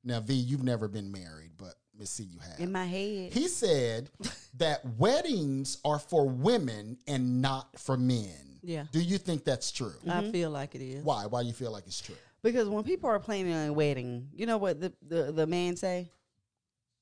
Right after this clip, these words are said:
Speaker 2: "Long as I show up."
Speaker 1: Show up, right.
Speaker 2: They are not interested in decorations, flowers, birds, uh, giraffes, kids walking, nothing. They just, they're just gonna show up.
Speaker 1: But you know what I wonder, though? I wonder, is it true that they are not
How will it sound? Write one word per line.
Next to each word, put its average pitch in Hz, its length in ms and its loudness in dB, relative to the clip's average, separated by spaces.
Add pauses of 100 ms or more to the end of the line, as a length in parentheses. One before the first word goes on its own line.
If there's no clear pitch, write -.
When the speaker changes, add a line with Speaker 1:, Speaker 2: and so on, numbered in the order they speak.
Speaker 2:
"Long 170 220 4
as 151 80 0
I 156 100 6
show 151 260 0
up." 123 180 2
Speaker 1:
Show 151 260 2
up, 123 100 -2
right. 131 180 2
Speaker 2:
They 262 320 4
are 220 60 4
not 196 220 0
interested 170 440 -6
in 147 120 -2
decorations, 208 720 0
flowers, 208 560 4
birds, 202 960 6 (320)
uh, 143 380 4
giraffes, 180 800 6 (140)
kids 226 380 4
walking, 202 300 4
nothing. 139 440 0 (320)
They 269 120 4
just, 254 240 0 (120)
they're 214 120 2
just 196 200 -6
gonna 190 140 0
show 196 260 2
up. 131 200 -4 (380)
Speaker 1:
But 381 200 0
you 480 120 -2
know 453 100 2
what 254 140 2
I 180 80 2
wonder, 135 380 2
though? 123 340 0
I 170 100 2
wonder, 262 420 -2
is 214 200 -2
it 190 120 -8 (180)
true 453 680 2
that 147 240 -2
they 180 180 2
are 170 120 4
not 151 300 -4